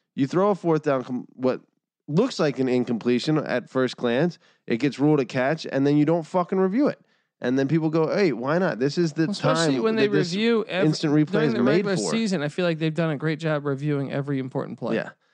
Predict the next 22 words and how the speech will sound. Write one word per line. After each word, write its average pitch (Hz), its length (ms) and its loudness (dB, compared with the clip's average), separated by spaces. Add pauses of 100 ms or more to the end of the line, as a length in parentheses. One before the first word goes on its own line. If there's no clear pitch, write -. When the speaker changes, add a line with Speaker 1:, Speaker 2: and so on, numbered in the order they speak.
(540)
Speaker 1:
It, 104 200 -4
it, - 20 -12 (160)
it, - 80 -6
Speaker 2:
The, 113 320 -2
Speaker 1:
it 120 80 0
Speaker 2:
the 113 60 -8
Speaker 1:
brings 156 400 2
out 147 260 2
Speaker 2:
postseason. 117 60 -8
Speaker 1:
your 127 140 0
conspiracy 104 640 -2
theorist, 64 520 -6
you 104 180 -4
know, 104 120 -2
and 117 120 -2
I 151 160 0
hate 147 280 0
to 147 80 -8
be 151 180 2
a 151 40 -4
conspiracy 151 540 -2
theorist, 143 340 0